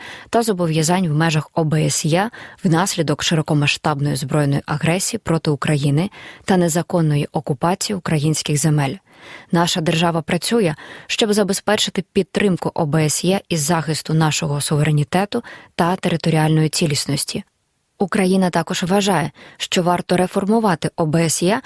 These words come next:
щоб підвищити ефективність її роботи. Росія грубо зловживає консенсусною основою ухвалення рішень в О Б С Є,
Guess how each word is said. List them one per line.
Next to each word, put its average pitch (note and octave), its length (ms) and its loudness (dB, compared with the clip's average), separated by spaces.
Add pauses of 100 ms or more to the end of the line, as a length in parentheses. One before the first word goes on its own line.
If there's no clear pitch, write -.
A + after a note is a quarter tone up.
(220)
щоб - 340 -2
підвищити F#3 800 0
ефективність E3+ 760 -2
її D3+ 220 2
роботи. D3+ 520 -2 (360)
Росія F#3+ 420 2
грубо A#3 440 0
зловживає G#3+ 640 0
консенсусною E3 880 0
основою G3 640 0
ухвалення D3+ 600 0
рішень F3+ 380 0
в D3 80 0
О D3 60 2
Б C#3 80 -2
С D3 280 0
Є, E3 180 -2